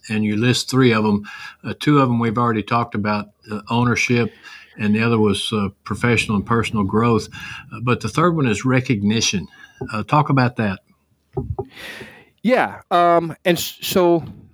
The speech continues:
Speaker 2: basically the, I'll kind of step one step back on that question and say that the overall goal here is not only to get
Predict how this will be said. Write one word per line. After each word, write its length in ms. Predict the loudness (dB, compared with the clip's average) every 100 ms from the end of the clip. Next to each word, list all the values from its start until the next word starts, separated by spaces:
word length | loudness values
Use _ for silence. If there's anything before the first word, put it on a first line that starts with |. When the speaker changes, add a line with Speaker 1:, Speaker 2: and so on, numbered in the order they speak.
| _ _
Speaker 2:
basically 400 | -2 0 2 0
the, 180 | 2 2 -2 _ _ _ _ -12 -8
I'll 140 | -4 -2
kind 200 | 2 2
of 120 | 0 _ _ _ -20 -18 -12
step 300 | -2 0 0 _ _ _ _ _
one 340 | -10 -2 -2
step 260 | -2 -2 -2
back 260 | 0 -2 -2
on 80 |
that 160 | -2 -2
question 400 | 0 -2 0 -2
and 140 | -2
say 300 | 0 2 2 0 -12 -20 -14 -2
that 260 | 0 0 _ _ -16
the 200 | -2 0
overall 540 | 2 0 2 2 4 2
goal 460 | 0 0 2 2
here 440 | 0 2 2 2 0 -10 _ -2
is 180 | -2 0
not 380 | 2 2 2 -4 _ _ -4
only 500 | 0 2 2 0 -2
to 260 | 0 -2 -2
get 360 | 0 2 2